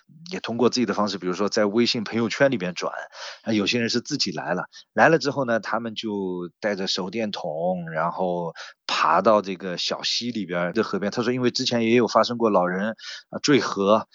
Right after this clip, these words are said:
之类，就最后不太好的这个结局，所以一，一点地方他们都不愿意放过。啊，当时我记得群里有一个叫玉生哥啊，这个他就是下到了河里边。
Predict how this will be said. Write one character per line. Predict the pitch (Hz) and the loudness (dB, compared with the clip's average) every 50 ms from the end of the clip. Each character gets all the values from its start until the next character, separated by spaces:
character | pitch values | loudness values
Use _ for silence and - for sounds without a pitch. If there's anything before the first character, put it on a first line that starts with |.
| - _ _ | -20 _ _
之 | - - 110 | -6 -4 0
类， | 104 107 98 | 2 2 0
就 | - - 104 | 0 -4 -10
最 | - - 123 | -4 -4 -4
后 | 110 - 113 98 | -2 -2 -4 -4
不 | - 107 | -4 -4
太 | - 117 110 98 | 2 4 4 4
好 | - 92 82 80 | 4 2 0 2
的 | 92 90 | 0 -4
这 | 85 101 | -4 -2
个 | 92 95 | -4 -4
结 | - - 92 95 | -2 -2 -4 -4
局， | 87 87 85 87 - - - - - | -4 -4 -8 -8 -8 -10 -14 -16 -14
所 | - - - - 117 | -8 -4 2 4 4
以 | 107 113 | 4 2
一， | - - - - 226 - - | -2 -4 -6 -6 -6 -4 -2
一 | 165 | 0
点 | 131 82 80 | 2 2 2
地 | 107 107 | 2 -2
方 | 95 104 98 | 0 0 0
他 | 90 101 95 | 0 -2 -4
们 | 95 | -4
都 | 92 98 | -4 -6
不 | 85 90 90 | -6 -4 -2
愿 | 95 95 92 | -2 -2 -2
意 | 92 87 | -2 -6
放 | - - 98 90 82 | -4 -4 -4 -4 -4
过。 | 80 78 71 | -8 -10 -10
啊， | - - 82 80 80 _ _ _ _ - 107 | -10 -12 -16 -18 -18 _ _ _ _ -12 0
当 | - 143 143 | 0 2 2
时 | - - | 2 0
我 | 117 107 | -2 -2
记 | 98 - 131 | -2 -4 -6
得 | 117 117 | -6 -6
群 | - - - 101 113 | -6 -6 -6 -4 -4
里 | 117 110 | -4 -2
有 | 104 98 90 | -2 -2 -4
一 | 92 | -4
个 | 92 104 | -4 -6
叫 | 98 110 110 101 104 - | -2 -2 -2 -2 -2 -4
玉 | - 156 135 | -2 0 0
生 | 113 - 123 117 120 113 | 2 2 0 -2 -4 -4
哥 | - 107 110 | -2 -2 -2
啊， | - - 95 92 | -2 -2 -6 -8
这 | - - 113 | -6 -6 -4
个 | 104 107 104 95 | -4 -2 -4 -2
他 | - - 107 | -2 -2 0
就 | 101 113 | 0 -2
是 | 101 95 | 0 0
下 | - - 113 101 | 2 2 2 4
到 | 98 92 | 4 2
了 | 87 87 | 2 2
河 | 85 - - - 85 | -2 -4 -6 -6 -4
里 | 92 98 87 | -4 -4 -6
边。 | 87 78 | -6 -10